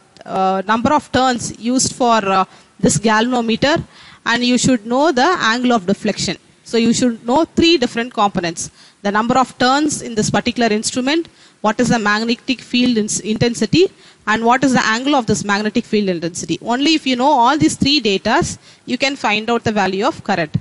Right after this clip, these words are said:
So here in absolute instrument, you are not able to measure the value of current directly. Okay, so it is indirect. That is why it is called as indirect instrument.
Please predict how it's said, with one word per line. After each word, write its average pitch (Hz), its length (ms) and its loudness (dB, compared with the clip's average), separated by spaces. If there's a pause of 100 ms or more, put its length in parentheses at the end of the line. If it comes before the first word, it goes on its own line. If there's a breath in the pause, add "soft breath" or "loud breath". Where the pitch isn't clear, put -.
(340 soft breath)
So 233 220 0
here 269 300 4
in 277 140 0
absolute 277 460 0
instrument, 285 640 -2
you 233 120 -2
are 214 80 2
not 240 240 2
able 208 380 0
to 403 240 0 (280 soft breath)
measure 226 320 0
the 254 120 2
value 214 380 0
of 247 140 -2
current 247 320 0 (420 soft breath)
directly. 208 600 0 (500)
Okay, 226 200 -2
so 277 140 2
it 220 180 2
is 226 180 0
indirect. 214 520 0
That 214 160 -2
is 240 120 -2
why 254 100 2
it 233 100 -2
is 214 100 0
called 196 280 0
as 302 160 -2 (340 loud breath)
indirect 254 640 0
instrument. 190 580 -6